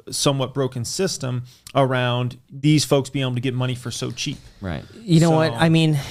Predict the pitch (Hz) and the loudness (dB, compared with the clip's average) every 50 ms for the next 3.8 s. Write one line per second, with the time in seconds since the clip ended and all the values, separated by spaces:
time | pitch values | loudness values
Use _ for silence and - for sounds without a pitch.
0 | - - - - - - 131 151 - - 147 156 165 143 - 185 180 190 214 220 | -14 -16 -18 -14 -6 -4 -4 -4 -2 0 0 2 2 2 2 2 2 4 2 4
1 | 220 202 202 254 - - - - 185 160 - 214 214 220 208 190 139 107 101 131 | 4 4 4 2 2 2 2 0 0 0 2 2 4 6 6 6 4 4 0 0
2 | 127 117 131 143 143 139 - - 139 135 110 95 175 170 160 - 147 135 120 117 | 0 2 4 4 4 4 2 2 2 4 4 4 2 0 -2 -4 -4 -2 -2 -2
3 | 107 101 - - - 98 104 98 95 85 69 - 73 101 101 90 | -2 -2 -4 -6 -6 -4 -4 -4 -4 -4 -6 -8 -8 -8 -8 -8